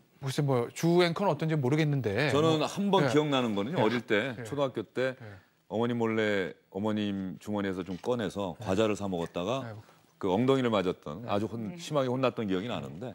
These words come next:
Speaker 1: 그런 일이
Speaker 2: 그거
Speaker 1: 있었어요?
Speaker 2: 말고는 뭐
Speaker 1: 예.
Speaker 2: 크게 기억은 나진 않는데 그런데
Speaker 1: <laughs>
Speaker 2: 저희 때 문화는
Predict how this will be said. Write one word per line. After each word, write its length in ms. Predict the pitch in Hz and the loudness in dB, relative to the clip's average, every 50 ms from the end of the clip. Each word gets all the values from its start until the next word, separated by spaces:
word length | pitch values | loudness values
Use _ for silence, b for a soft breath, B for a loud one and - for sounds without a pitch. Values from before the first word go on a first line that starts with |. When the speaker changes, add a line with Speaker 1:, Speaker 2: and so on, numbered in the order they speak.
| - - - | -12 -8 -6
Speaker 1:
그런 180 | 156 175 185 | -4 -2 -2
일이 120 | 180 156 143 | 0 0 0
Speaker 2:
그거 100 | 123 143 139 131 | 2 2 2 2
Speaker 1:
있었어요? 40 | 123 | 2
Speaker 2:
말고는 340 | 113 104 98 95 107 143 151 | 2 0 0 0 -2 -4 -4
뭐 80 | 123 104 | -6 -6
Speaker 1:
예. 20 | |
Speaker 2:
크게 380 | 92 - - - 143 127 110 98 | -8 -8 -4 0 2 2 2 0
기억은 280 | - - 101 95 107 107 | 0 -2 -2 -2 -2 0
나진 240 | 101 92 92 127 147 | 0 0 0 0 0
않는데 340 | 117 92 87 90 98 107 95 B B B B B | -2 -2 0 0 -2 -2 -2 B B B B B
그런데 540 | - 151 175 151 120 135 160 135 104 80 - - | 4 4 4 6 8 8 8 8 4 2 -2 -8
Speaker 1:
<laughs> 260 | - - - - - | -12 -12 -10 -10 -8
Speaker 2:
저희 340 | 151 - 123 131 151 165 - | -2 2 4 4 4 4 2
때 280 | - 180 165 160 151 147 | 2 4 4 6 6 4
문화는 600 | 123 107 107 113 107 107 131 156 135 104 87 | 4 2 2 2 2 2 2 0 0 -2 -4